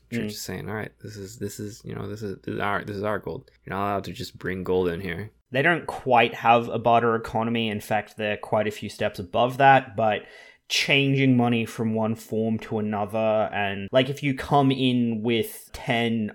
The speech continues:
Speaker 2: items and the tax is fifteen percent, you'll have to give up two of them.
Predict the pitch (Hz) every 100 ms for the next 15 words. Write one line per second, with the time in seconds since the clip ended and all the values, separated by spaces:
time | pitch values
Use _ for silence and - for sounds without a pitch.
0 | 98 104 110 117 98 90 73 - - -
1 | - - 110 107 - 107 104 110 - -
2 | 104 - 110 104 113 - 107 92 101 101
3 | 110 101 - 101 107 101 98 107 87 -
4 | - - - - - 110 101 92 87 85
5 | 69